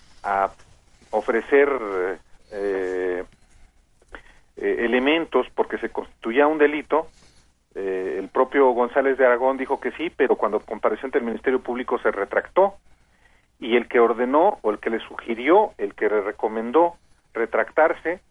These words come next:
era el responsable, el, el, el director jurídico de la Auditoría Superior de la Federación.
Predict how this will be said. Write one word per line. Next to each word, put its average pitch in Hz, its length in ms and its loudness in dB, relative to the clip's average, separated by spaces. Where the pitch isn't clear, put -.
era 151 460 4
el 104 140 -8
responsable, 139 760 0
el, 98 420 -8
el, 107 240 -10
el 107 140 -10
director 107 380 0
jurídico 143 580 -4
de 117 100 0
la 107 80 4
Auditoría 107 460 0
Superior 117 400 -2
de 113 100 -2
la 101 160 -2
Federación. 101 580 -8